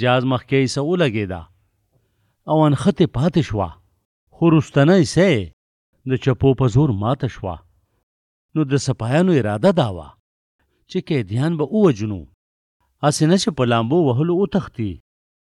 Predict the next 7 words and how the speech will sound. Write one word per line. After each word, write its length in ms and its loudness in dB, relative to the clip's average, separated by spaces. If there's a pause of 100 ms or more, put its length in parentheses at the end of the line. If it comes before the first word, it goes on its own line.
(120)
خو 80 -2 (120)
صوبهدار 480 2
غوښتل 420 -2 (680)
چې 60 -2 (100)
پولس 340 2 (100)
بچ 220 0
کړي 240 -8